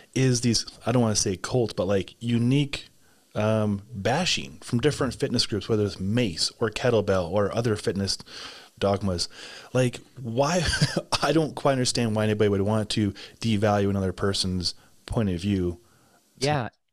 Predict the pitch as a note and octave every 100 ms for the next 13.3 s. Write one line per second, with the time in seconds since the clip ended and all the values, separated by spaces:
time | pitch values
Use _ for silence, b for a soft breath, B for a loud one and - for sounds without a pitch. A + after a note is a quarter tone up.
0 | _ A#2+ A2+ B2 B2 A2 - A2 G#2 G2+
1 | E2 D2+ B B A#3 D#4+ C#4 F4+ G4+ G4
2 | F4 F#3+ - A#2+ A2 C#3 F#2+ D#2+ A#2 B2
3 | F#2+ D#2 B2+ D3+ D#3 - C3+ E3 F3 G#3
4 | D4+ - D3 C3 B2 B2+ C3+ C3 G2 A2+
5 | B2+ A#2 A#2+ A#2 - - _ _ _ A#2+
6 | A#2+ A2+ G#2+ - _ - - - F#3 D4+
7 | A#3 - D#3+ G3+ G#3+ A3+ B3+ B3 G3+ -
8 | - D3 - - D3 D#3+ D#3 - - C#3
9 | C3+ C3 C3 C3+ B2 A#2+ B2+ D#3 D#3+ D3+
10 | F3 F#3+ C3 A2 G#2 F#2 F#2+ D#2 F#2+ F#3
11 | - C#3+ D#3+ B3 D#3+ C3+ A#2 A2+ G#2 F#2
12 | F2 F#2 F2 - - G#2+ F#2 D#2+ F#2+ -
13 | - E2+ D2+